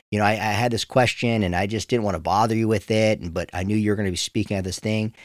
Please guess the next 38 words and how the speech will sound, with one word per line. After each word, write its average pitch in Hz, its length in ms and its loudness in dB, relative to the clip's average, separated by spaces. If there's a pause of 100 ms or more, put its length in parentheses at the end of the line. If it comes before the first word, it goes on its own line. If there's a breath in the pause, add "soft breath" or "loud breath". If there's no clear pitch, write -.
(180 loud breath)
I 123 60 0
mean, 127 100 4
that's 175 240 2
awesome 123 340 6
too. 104 540 2 (300)
But 156 100 -2
guys, 165 480 -2
I 127 60 -6
mean, 135 260 4 (240)
I 170 160 2
love 123 360 4
hearing 113 420 0
from 87 180 -4
you 78 100 -6
guys. 73 400 -8
And 120 120 -4
even 226 200 0
if 233 120 0
you 165 80 2
wanna 127 160 4
drop 104 280 2
a 101 60 0
note 92 240 0
and 87 100 -6
say, 90 220 -2
"Hey, 95 160 -2
Jason, 90 380 -4
I'm 85 100 -8
praying 104 380 -4
for - 120 -8
you," 92 360 -2
and 82 100 -6
you 90 60 -6
wanna 92 180 -6
send 95 220 -6
me 85 80 -6
a 78 80 -12
prayer, 104 580 0